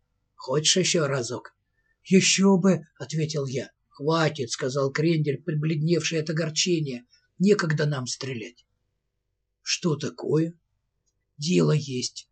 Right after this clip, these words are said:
Надо поговорить. В тот раз я спрашивал насчет парикмахерской. Так не в ней дело». «Что за чушь?» плюнул Кожаный. «Опять парикмахерская?» «Да нет, дело в том, что мы ищем монахов».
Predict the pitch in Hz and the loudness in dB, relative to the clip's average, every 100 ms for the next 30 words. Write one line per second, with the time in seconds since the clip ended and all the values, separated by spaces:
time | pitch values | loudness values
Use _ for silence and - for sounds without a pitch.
0 | _ 139 147 156 156 160 160 135 123 - | _ -6 -6 -4 0 2 2 0 -4 -4
1 | 190 185 185 180 180 - 180 175 180 180 | -2 0 0 -2 -4 -2 -2 0 -2 0
2 | 170 180 185 175 202 196 185 151 - - | -2 -4 -4 -4 -2 -2 -2 -6 -8 -12
3 | - _ _ - 143 175 170 160 185 156 | -18 _ _ -10 -6 -2 0 4 4 4
4 | 190 175 123 - _ _ _ - - 254 | 2 2 0 -10 _ _ _ -8 2 4
5 | 170 151 156 - - - 151 135 120 143 | 4 2 0 -4 -8 -8 -6 -4 -4 -4
6 | 123 120 123 214 247 220 - 151 - 135 | -4 -4 -4 0 2 2 2 -2 -2 -6
7 | 143 - - - - _ _ _ _ _ | -6 -8 -8 -8 -14 _ _ _ _ _
8 | _ 151 196 190 120 - - 147 175 226 | _ 0 2 2 -2 -10 -16 -4 2 2
9 | 185 - 226 208 151 160 196 185 202 - | 2 0 2 4 2 -2 0 2 2 0
10 | 175 175 214 190 - - - | 0 -2 0 0 -2 -8 -16